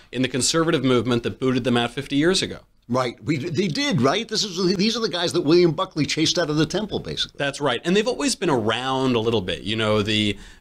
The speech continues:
Speaker 1: uh, Buckley purged them, purged the Berkshires and, and other racists and anti-Semites.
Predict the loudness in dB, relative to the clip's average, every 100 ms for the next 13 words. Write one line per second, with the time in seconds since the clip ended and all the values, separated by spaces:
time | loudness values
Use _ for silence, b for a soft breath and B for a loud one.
0 | -10 -8 -4 -6 -2 0 0 -2 -2 0
1 | 0 -2 -2 -2 0 0 0 -2 0 2
2 | 2 2 4 4 2 2 0 0 -2 0
3 | 0 2 2 2 0 0 0 -2 -2 -2
4 | -2 -2 -2 0 0 0 0